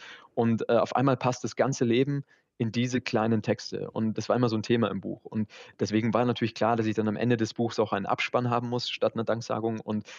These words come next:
wenn ich das schon alles so mache, dann wollte ich's mir, äh, so nerdig bin ich dann doch, quasi nicht nehmen lassen, noch einen Soundtrack zu machen. Und wer den mag, kann den auf Spotify anhören oder auf YouTube. Aber das war jetzt, äh, also es ist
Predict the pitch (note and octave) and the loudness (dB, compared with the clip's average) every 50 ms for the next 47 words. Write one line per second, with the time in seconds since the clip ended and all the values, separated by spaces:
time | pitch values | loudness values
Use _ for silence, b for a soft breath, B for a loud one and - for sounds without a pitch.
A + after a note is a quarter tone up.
0 | B B B A2+ A#2 D3 C3+ - - A#2+ - - A#2+ G#2 - G#2+ B2 A#2 - A#2 | B B B 2 4 4 2 2 2 0 2 2 2 2 2 2 2 2 0 0
1 | G#2 G2+ A2 - B2 A2+ G#2+ G#2+ G#2+ G#2+ G#2 F#2+ F#2+ - G#2+ A2 A2+ A#2+ A2+ - | 2 0 2 4 2 2 2 2 0 -2 -6 -8 -2 0 2 2 2 2 0 0
2 | A#2+ A#2 A#2 A#2 G#2+ G2+ - - G#2 F#2+ F#2 F#2 F2+ F#2 A2+ A2+ A#2 A2+ A2+ A2 | 2 2 4 4 4 2 2 2 2 2 2 2 0 -2 -2 0 2 2 4 4
3 | A2+ A#2 A#2+ A#2+ A2+ - A#2 A#2+ A2+ - G#2+ G#2 G2+ G#2+ A2+ - - B B B | 4 4 4 2 2 0 0 -2 0 0 0 0 2 2 0 0 -4 B B B
4 | B B - A2+ A2 A2+ A2+ A2+ - - A2+ A#2+ A#2+ A#2 A2 G#2+ A2 - - G#2 | B B -2 0 0 2 0 0 0 0 0 0 0 0 0 0 -2 -2 -2 -4
5 | G2+ - A2 G2+ - G2 A2+ - G#2 G2 - - G2 F#2+ F#2+ - - G2+ G2+ - | -4 -4 -4 -2 -2 -2 0 0 -2 -4 -4 -6 -6 -6 -6 -6 -8 -12 -14 -8
6 | - G#2+ G2 G2+ G2+ F#2+ B B B B B G#2 G#2 G#2+ A2+ A2 G#2 F#2 G#2+ A#2 | -4 -4 -4 -2 -4 -6 B B B B B 2 2 4 4 4 2 2 2 2
7 | - - A#2 A2 A2 G#2 G#2 G2+ - - A2 G#2+ A2+ G#2+ - G#2+ - A2 G#2+ G#2 | 0 -2 -4 -2 0 0 0 -2 -2 -2 -2 -2 -2 -2 -2 -2 -2 -2 0 0
8 | G#2 G#2 G#2 G2+ G2+ G#2 - G#2+ G#2+ - A2+ G2+ - - G#2 G2 G2+ G2 G2 F#2+ | -2 -2 -2 -2 -2 -2 -2 -4 -6 -6 -6 -8 -6 -4 0 2 2 2 0 -2
9 | - F#2 F#2+ G2+ - - - E2 - - F#2+ G2+ G2+ - - G#2 - G#2 | -2 -2 -4 -4 -4 -6 -8 -8 -8 -8 -8 -8 -6 -6 -6 -8 -8 -8